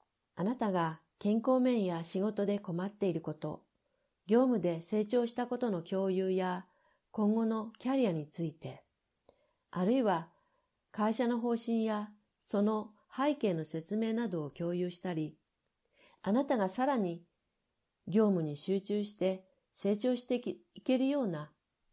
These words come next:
状況や環境を作っていくために、いろいろとお話を聞かせてほしいと思っています。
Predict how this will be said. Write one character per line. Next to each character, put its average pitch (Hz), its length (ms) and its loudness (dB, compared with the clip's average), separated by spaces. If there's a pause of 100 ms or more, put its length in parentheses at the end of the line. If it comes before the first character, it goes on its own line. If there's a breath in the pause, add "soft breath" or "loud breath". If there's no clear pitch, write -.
(120)
状 180 180 0
況 175 220 -2
や 170 160 -2
環 202 280 -4
境 220 220 -2
を 220 120 -6
作 - 200 -6
っ - 20 -2
て 147 200 -12
い 143 80 -12
く - 100 -20
た 190 120 -4
め 190 140 -2
に、 139 180 -10 (1300)
い 143 100 -8
ろ 165 160 -2
い - 20 0
ろ 202 120 -2
と 220 320 -2 (200 soft breath)
お 160 80 -6
話 214 380 -2
を 226 60 0
聞 - 140 -14
か 247 100 -2
せ 240 160 -4
て 247 80 -2
ほ 240 140 -2
し 247 180 -2
い 240 60 -6
と 165 100 0
思 160 160 -2
っ 202 100 -10
て 180 100 -2
い 156 80 0
ま 147 160 -6
す。 - 240 -18